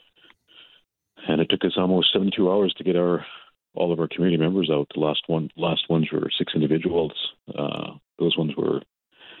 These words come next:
were fully vacated there at three twenty-one P M on May fifth.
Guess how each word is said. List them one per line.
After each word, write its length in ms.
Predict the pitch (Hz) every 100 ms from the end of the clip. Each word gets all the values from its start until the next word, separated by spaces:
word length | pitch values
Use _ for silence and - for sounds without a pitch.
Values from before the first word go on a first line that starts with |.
| - - _ _ -
were 120 | - -
fully 200 | 76 73
vacated 440 | 76 - 76 69 -
there 180 | 67
at 100 | 67 - -
three 140 | - 71
twenty-one 440 | 73 71 73 71
P 180 | - 78
M 140 | 76 67
on 300 | 69 69 69
May 140 | 67 -
fifth. 180 | 80